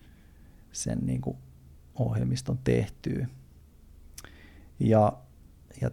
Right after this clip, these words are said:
tietenkin tota, m-, milloin, mikä on niinku tärkeetä,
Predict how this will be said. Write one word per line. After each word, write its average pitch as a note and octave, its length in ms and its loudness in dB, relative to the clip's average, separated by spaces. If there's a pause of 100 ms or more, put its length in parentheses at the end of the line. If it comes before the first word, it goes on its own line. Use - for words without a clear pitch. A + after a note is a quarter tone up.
tietenkin B2 520 4
tota, B2 400 4 (1600)
m-, B2 280 2
milloin, C#3 580 6 (320)
mikä C3 240 8
on C3+ 60 12
niinku A2+ 220 10
tärkeetä, B2+ 640 8